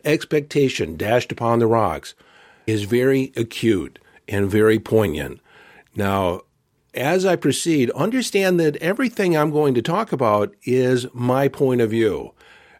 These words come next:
And it's in me living, you know, sixty plus years now, and having a number of family members pass away, friends pass away, and it seems to be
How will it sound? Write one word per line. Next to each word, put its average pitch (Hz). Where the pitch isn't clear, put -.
And 104
it's 107
in 104
me 127
living, 120
you 104
know, 95
sixty -
plus 110
years 120
now, 117
and 95
having 104
a 113
number 107
of 101
family 120
members 120
pass 120
away, 117
friends 113
pass 123
away, 117
and 98
it 73
seems 120
to 107
be 110